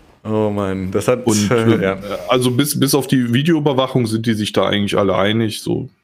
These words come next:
Speaker 2: ja, wir müssen auf das Problem wieder mehr Geld draufwerfen.
Speaker 1: Mhm.
Speaker 2: Ähm, ja.
Speaker 1: Ja,
Speaker 2: Genau.
Speaker 1: und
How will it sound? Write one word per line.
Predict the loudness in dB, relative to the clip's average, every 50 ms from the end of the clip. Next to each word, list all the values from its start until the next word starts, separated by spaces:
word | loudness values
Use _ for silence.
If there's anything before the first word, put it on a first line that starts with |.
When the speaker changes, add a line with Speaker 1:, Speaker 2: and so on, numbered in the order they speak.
| _ _ _ _ _ _ -4 -2
Speaker 2:
ja, | 0 0 2
wir | 0
müssen | 0 0 -2 -2 -2 -2 -2 -2 -6 -12 _ _ -4
auf | -2 -2 -2 0
das | -4 -4
Problem | 0 0 0 0 2 0 0 0 0
wieder | 0 0 0
mehr | 0 0 0
Geld | 2 2 2 0 0 -2
draufwerfen. | -2 -2 -2 0 0 0 0 0 -2 -2 -4 -4 -4 _ _ _ _ _ _ -12
Speaker 1:
Mhm. | -10 -8 -8 -8 -10 -12 -18 -20 _ _ _ _ _ _ _ _ _ -2
Speaker 2:
Ähm, | 0 0 0 0 -2 -2 -6 -8
ja. | -8 -8 -8 -8 -10 -12 -20 _ _ _ _ _ _ _ _ _ -20 -20 -20 -20 -20 -20 _ _ _ _ _ _ _ _ _ _ _ _ _ _ _ _ _ _ _ _ _ _ _ _ -6 -2
Speaker 1:
Ja, | 0 2 2 2 2 0
Speaker 2:
Genau. | 0 0 0
Speaker 1:
und | 0 0 0 -2 -4 -8 -8